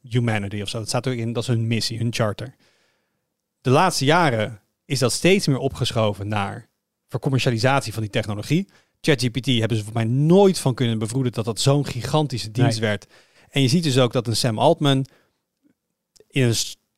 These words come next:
Speaker 1: een, een sneltreinvaart het laatste jaar bezig is geweest. Maar oké, hoe maken we hier een product van? Hoe kunnen we hier abonnementen op verkopen? En ze hebben natuurlijk vorige week of de week daarvoor een soort app store aangekondigd. Je kan je eigen G P T's maken en dat soort dingen. Nou, het,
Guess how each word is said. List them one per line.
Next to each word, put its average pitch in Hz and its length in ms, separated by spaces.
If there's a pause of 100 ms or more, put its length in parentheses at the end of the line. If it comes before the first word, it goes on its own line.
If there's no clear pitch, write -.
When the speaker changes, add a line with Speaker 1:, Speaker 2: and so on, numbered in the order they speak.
Speaker 1:
een, 120 260
een 117 120
sneltreinvaart 156 840
het - 80
laatste 123 260
jaar 120 140
bezig 117 280
is - 60
geweest. 117 180
Maar 127 100
oké, 117 100
hoe 127 100
maken 143 160
we 127 60
hier 135 80
een 127 80
product 131 320
van? 104 140
Hoe 113 100
kunnen 127 200
we 127 60
hier 127 100
abonnementen 131 360
op 101 80
verkopen? 104 400
En 110 80
ze 101 40
hebben 123 180
natuurlijk 120 300
vorige 123 260
week 123 180
of 123 60
de 120 80
week 120 140
daarvoor 117 400 (460)
een 117 140
soort - 220
app 151 160
store 120 240
aangekondigd. 113 480
Je 113 60
kan 127 100
je 147 60
eigen 147 240
G 151 120
P 165 140
T's 139 220
maken 110 220
en 117 60
dat 117 120
soort - 120
dingen. 110 200
Nou, 113 160
het, 120 160